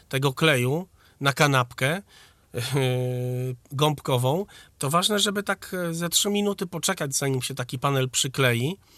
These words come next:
e, żeby ten, żeby substancja, e, substancja, która właśnie ten klej, e, e, no, utrzymuje, tak, żeby powietrze z tego kleju odparowało i, i żeby sama substancja klejąca została, tak,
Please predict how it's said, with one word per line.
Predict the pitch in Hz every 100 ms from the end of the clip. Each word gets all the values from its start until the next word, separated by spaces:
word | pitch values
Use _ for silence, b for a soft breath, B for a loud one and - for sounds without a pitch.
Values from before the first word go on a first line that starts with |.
| B B B B B
e, | - 143 139
żeby | 139 160 170
ten, | 175 170 165 165 143
żeby | 160 175
substancja, | - 165 - 180 202 220 - 165 151 147 143 b b b b - 131 135 131 131 131 131 135 135
e, |
substancja, | - 143 - 185 175
która | 165 - 160
właśnie | 147 151 - 151
ten | 151 151
klej, | 156 156 151 151
e, | 135
e, | 123 120 110 107 104 120 139 143 143 143 B B B B B B B -
no, | 143 151
utrzymuje, | 156 185 - 202 208 254 175 135
tak, | 165 170
żeby | 190
powietrze | 185 180 226 - 156
z |
tego | - 151 143
kleju | 160 151 151 143 139 -
odparowało | 143 - 147 139 139 165 185 135
i, | 131 135 -
i | 139
żeby | 156 156
sama | - 170
substancja | 160 170 - 175 160 165
klejąca | 170 160 143 127
została, | 107 101 - 73 78
tak, | - 131